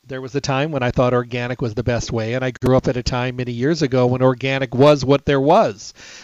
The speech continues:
They didn't use a lot of chemicals back then. In the areas that I lived in, it was all organic, steer manure and ladybugs and praying mantises. I mean, these were the things they used. They didn't use pesticides." I said, "My whole idea behind organic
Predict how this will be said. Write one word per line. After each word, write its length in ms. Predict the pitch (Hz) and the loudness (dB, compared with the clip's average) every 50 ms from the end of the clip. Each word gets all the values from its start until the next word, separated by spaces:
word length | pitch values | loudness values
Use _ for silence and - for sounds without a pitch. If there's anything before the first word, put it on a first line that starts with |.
| - - | -4 -2
They 100 | 151 147 | 0 0
didn't 160 | 165 160 156 | 0 0 2
use 180 | 165 202 233 | 0 0 0
a 60 | 220 208 | 2 2
lot 160 | 165 131 120 | 0 0 0
of 80 | 117 - | -2 -4
chemicals 480 | - 135 117 113 113 - 113 104 92 | -4 -4 -4 -6 -6 -6 -6 -8 -6
back 240 | - 127 113 107 - | -6 -6 -6 -6 -6
then. 240 | - 113 104 101 101 | -8 -8 -8 -8 -8
In 140 | 113 113 110 | -10 -10 -8
the 80 | 117 123 | -6 -4
areas 360 | 123 127 131 135 131 127 117 | -2 0 0 0 0 -2 -2
that 100 | 135 127 | -2 -2
I 80 | 131 127 | -2 -2
lived 260 | 123 139 147 147 139 | -4 -8 -10 -6 -4
in, 140 | 143 143 143 | -2 -2 -2
it 80 | 147 | -2
was 160 | 139 143 123 | -2 0 2
all 240 | 139 139 165 202 233 | 4 4 4 4 2
organic, 440 | 151 120 113 120 123 120 110 107 104 | 0 -2 -2 -4 -6 -4 -6 -8 -10
steer 320 | - - - 139 135 135 | -12 -6 -2 -2 -2 -2
manure 440 | 139 139 131 131 131 135 143 147 139 | -2 -6 -6 -6 -4 -4 -4 -6 -6
and 180 | 117 113 113 107 - - - _ _ | -8 -10 -12 -16 -20 -20 -20 _ _
ladybugs 680 | 123 139 143 143 139 143 127 139 143 143 151 151 143 127 | -6 -6 -4 -2 -4 -2 0 0 0 0 0 0 -2 -4
and 140 | 135 120 - | -4 -4 -2
praying 300 | - 139 139 143 139 135 | -2 -2 -2 -2 -4 -4
mantises. 600 | 139 135 139 139 139 - 127 - 160 151 135 131 | -4 -4 -4 -4 -4 -6 -6 -4 -6 -4 -4 -4
I 60 | 139 | -6
mean, 120 | 139 139 131 | -6 -4 -4
these 180 | 147 170 160 | -4 -2 0
were 80 | 135 151 | 0 0
the 100 | 131 135 | 0 0
things 300 | - - 147 139 139 123 | -2 -2 -4 -4 0 0
they 80 | 147 139 | 2 2
used. 320 | 131 143 160 170 156 123 | 4 6 6 6 6 4
They 100 | 135 131 | 0 0
didn't 220 | 123 143 131 127 | 0 0 -2 0
use 180 | 131 127 123 117 | 0 0 0 0
pesticides." 800 | - 170 175 180 - - 113 - - 98 90 87 - - - - _ _ _ _ _ _ _ _ _ _ _ - - - - _ | 2 0 0 0 0 -6 -10 -10 -8 -8 -10 -10 -12 -16 -20 -20 _ _ _ _ _ _ _ _ _ _ _ -20 -20 -20 -20 _
I 120 | - 131 135 | -6 -4 -4
said, 360 | - - 147 143 135 123 - _ _ | -2 0 0 0 0 -2 -8 _ _
"My 280 | 127 131 143 151 170 190 | -6 0 2 2 4 4
whole 260 | 170 185 170 156 151 | 2 2 2 2 2
idea 280 | 147 135 127 135 131 | 2 2 2 0 0
behind 340 | 127 135 123 110 131 123 120 | 0 0 0 0 0 0 2
organic 760 | 127 117 113 104 131 135 - 143 147 113 95 - - - - | 2 2 2 0 -2 -2 0 0 -2 -2 -4 -8 -10 -16 -18